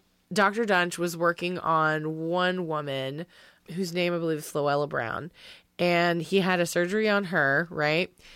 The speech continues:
And she woke up in horrible pain and she went into the I C U. And the next day he was supposed to have another surgery. And Doctor Henderson was saying that if that happens, like, if you're,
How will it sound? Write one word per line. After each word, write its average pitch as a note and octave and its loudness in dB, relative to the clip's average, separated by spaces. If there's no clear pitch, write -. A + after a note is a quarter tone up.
And F3+ 0
she - -2
woke F#3+ 2
up F#3 2
in F3 -2
horrible E3+ -2
pain D3 -2
and D3+ -8
she D3+ -4
went D#3 -4
into D3+ -8
the D3 -2
I C3 0
C B2+ -6
U. A2 -6
And C#3+ -8
the D3 -6
next F3+ -4
day F3+ 0
he D#3 -6
was D3+ -10
supposed D#3+ -12
to D#3 -4
have D#3 -6
another C3+ -6
surgery. - -8
And E3+ -2
Doctor F#3 2
Henderson G#3+ 0
was F3 -4
saying D#3+ -2
that D3+ 0
if D3 -6
that F3+ 2
happens, G3 -2
like, D#3 0
if D#3 -4
you're, F3 0